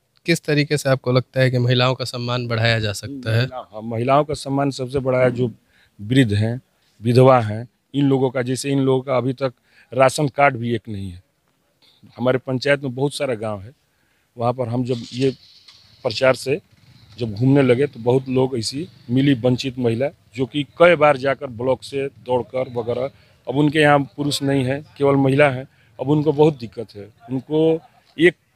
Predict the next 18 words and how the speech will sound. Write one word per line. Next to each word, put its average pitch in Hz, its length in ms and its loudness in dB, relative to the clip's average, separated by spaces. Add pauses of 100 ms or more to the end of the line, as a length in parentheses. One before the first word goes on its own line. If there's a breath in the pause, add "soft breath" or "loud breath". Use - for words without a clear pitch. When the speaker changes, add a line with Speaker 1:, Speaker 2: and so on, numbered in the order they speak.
(360)
Speaker 2:
राशन 147 420 2
कार्ड 147 340 0
तक 135 160 -14
नहीं 110 200 -8
है, 90 120 -18 (720)
समझे 123 200 -4
ना? 123 180 -2 (440)
तो 135 60 -8
ये 160 180 2
सारी 156 300 0
चीज़ें 147 340 -4
हैं 151 180 -8 (280)
जो 123 300 -4
बराबर, 123 460 2
नारी 135 500 0 (200)
और 127 80 -2 (120)
पुरुष 131 320 -2 (120)
मत 156 160 4